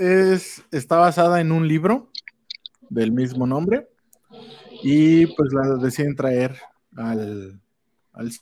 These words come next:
cine. Este, es una, es una novela que, pues, fue muy impactante y por eso decidieron, este, ponerla en el, en el, en el, traerla al cine, pues.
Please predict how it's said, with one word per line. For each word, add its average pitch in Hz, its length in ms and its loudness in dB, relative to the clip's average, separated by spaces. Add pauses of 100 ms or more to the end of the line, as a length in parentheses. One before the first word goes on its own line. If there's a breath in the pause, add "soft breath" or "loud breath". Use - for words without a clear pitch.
(100)
cine. 175 360 -4 (880)
Este, 143 1040 0
es 147 120 -2
una, 170 840 0 (120)
es 151 160 -8
una 190 160 0
novela 175 680 0
que, 147 240 0
pues, 120 320 -8 (1040)
fue - 180 -4
muy 156 240 -2
impactante 147 560 -4
y 175 40 -2
por 147 200 -4
eso 131 480 -6
decidieron, 127 1000 -4 (420)
este, 101 760 -14 (960)
ponerla 143 520 0
en 131 120 -2
el, 107 760 -8 (240)
en 107 180 -10
el, 98 640 -12 (400)
en 131 140 -8
el, 135 180 -6
traerla 175 360 2
al 185 60 2
cine, 180 260 -4
pues. - 280 -12